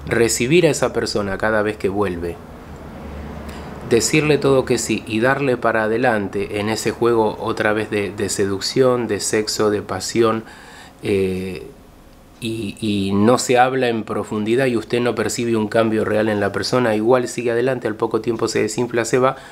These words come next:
usted tiene que empezar a hacer algo distinto. Porque los cambios no se ven el primer día que la persona vuelve y dice, "Cambié, pensé en ti, te amo". Los cambios se ven cuando la persona dice eso y lo sostiene a lo largo del tiempo.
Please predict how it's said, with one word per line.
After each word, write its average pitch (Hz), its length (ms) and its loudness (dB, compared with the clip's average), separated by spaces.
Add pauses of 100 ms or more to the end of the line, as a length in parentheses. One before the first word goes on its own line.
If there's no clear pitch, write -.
(140)
usted 117 220 0
tiene 110 200 0
que 98 80 -2
empezar 98 280 -2
a 98 40 0
hacer 95 180 -4
algo 95 240 -2
distinto. 90 680 -6 (1000)
Porque 107 220 4
los 123 120 6
cambios 175 340 2
no 139 160 2
se 135 160 0
ven 143 380 2
el 107 180 -6
primer 120 340 2
día 123 180 4
que 110 100 0
la 107 120 2
persona 117 360 2
vuelve 120 320 2
y 110 40 2
dice, 110 300 2
"Cambié, 123 460 2
pensé 123 360 2
en 123 140 0
ti, 147 140 -2
te 117 180 2
amo". 92 380 -2 (580)
Los 107 140 2
cambios 165 320 4
se 143 120 2
ven 143 160 2
cuando 110 220 0
la 98 140 0
persona 131 360 2
dice 131 340 2
eso 135 180 0
y 123 80 2
lo 104 120 2
sostiene 107 440 -2
a 98 40 2
lo 95 100 -2
largo 92 320 -2
del 90 160 -6
tiempo. 95 460 -2